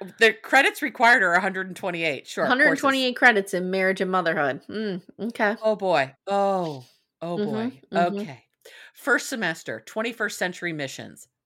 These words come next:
Speaker 1: Bible electives, biblical standards, Christian womanhood one, English, just English, ministry and effective risk management, Old Testament survey.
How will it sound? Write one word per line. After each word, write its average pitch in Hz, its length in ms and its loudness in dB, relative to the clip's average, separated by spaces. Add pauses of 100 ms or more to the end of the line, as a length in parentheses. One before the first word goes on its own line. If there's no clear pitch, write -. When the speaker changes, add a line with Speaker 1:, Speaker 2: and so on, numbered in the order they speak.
Speaker 1:
Bible 196 420 2
electives, 117 560 -8 (220)
biblical 117 380 -10
standards, 214 600 -4 (220)
Christian - 360 -4
womanhood 226 520 -4
one, 190 260 2 (1080)
English, 254 560 -2 (200)
just 440 200 -4
English, 143 400 -6 (880)
ministry 320 580 0
and 208 160 -2
effective 220 640 -6
risk 202 280 -8
management, 151 640 -8 (1040)
Old 370 280 0
Testament - 500 -4
survey. 127 540 -6